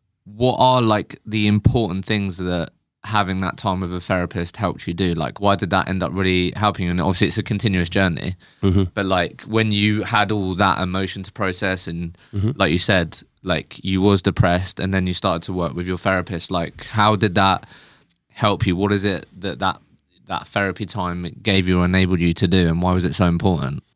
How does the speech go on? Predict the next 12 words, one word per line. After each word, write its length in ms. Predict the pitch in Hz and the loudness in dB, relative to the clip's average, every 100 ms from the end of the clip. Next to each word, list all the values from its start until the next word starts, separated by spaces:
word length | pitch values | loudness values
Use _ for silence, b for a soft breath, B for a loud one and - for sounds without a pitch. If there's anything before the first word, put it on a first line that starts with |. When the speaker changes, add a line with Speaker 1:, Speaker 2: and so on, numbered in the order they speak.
| _ | _
Speaker 2:
Firstly, 460 | - 151 - 165 123 | -2 0 2 2 2
it, 120 | - - | 0 0
it 200 | 101 - | -2 2
gave 240 | 117 120 | 2 4
me 120 | 135 | 4
the 100 | 120 | 4
understanding 600 | 107 101 - 95 92 90 | 4 2 2 2 4 2
that 180 | 82 - - | 2 0 0
addiction 520 | 95 107 - 110 107 | 0 0 0 2 2
is 160 | 90 | 2
a 40 | 90 | 2
symptom, 580 | - 87 - 78 76 | 0 -2 0 0 0